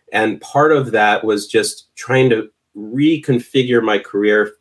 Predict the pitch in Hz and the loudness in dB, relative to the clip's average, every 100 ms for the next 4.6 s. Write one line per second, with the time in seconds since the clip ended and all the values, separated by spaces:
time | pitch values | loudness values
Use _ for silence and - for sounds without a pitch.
0 | _ _ - 156 135 127 123 113 107 104 | _ _ -4 0 2 2 2 0 0 0
1 | 104 104 104 104 98 - _ _ _ 120 | 2 2 2 2 0 -4 _ _ _ -8
2 | - 139 135 123 120 113 113 107 98 95 | -2 2 4 4 2 2 2 0 -4 -8
3 | 101 98 95 90 - - - _ - _ | -6 -4 -6 -8 -12 -14 -18 _ -20 _
4 | _ - 123 123 120 135 | _ 0 2 2 0 -4